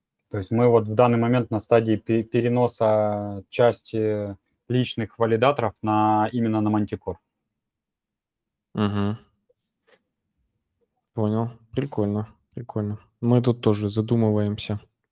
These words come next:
Speaker 2: Мы хотим, э, хитрожёлто, как всегда, сделать. И посмотрим, чё у нас выйдет. Пока не на этой неделе тоже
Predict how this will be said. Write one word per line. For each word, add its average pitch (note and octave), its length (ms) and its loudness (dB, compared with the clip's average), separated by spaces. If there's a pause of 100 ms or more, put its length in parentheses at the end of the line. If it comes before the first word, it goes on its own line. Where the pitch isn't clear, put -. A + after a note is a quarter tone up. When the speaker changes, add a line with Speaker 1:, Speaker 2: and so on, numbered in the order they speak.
(800)
Speaker 2:
Мы A2+ 200 2
хотим, G#2+ 540 0
э, G2 480 -4 (800)
хитрожёлто, A2 960 2
как G#2 160 -6
всегда, G#2 320 -4
сделать. G2 540 -4 (240)
И - 480 -8 (1000)
посмотрим, G2+ 760 -4
чё G#2 140 -4
у G2+ 40 -2
нас G2+ 220 -4
выйдет. B2 340 2
Пока G2+ 580 0 (1120)
не A2+ 180 2
на G#2+ 220 4
этой G#2 180 0
неделе G2+ 360 -2
тоже G2 460 -8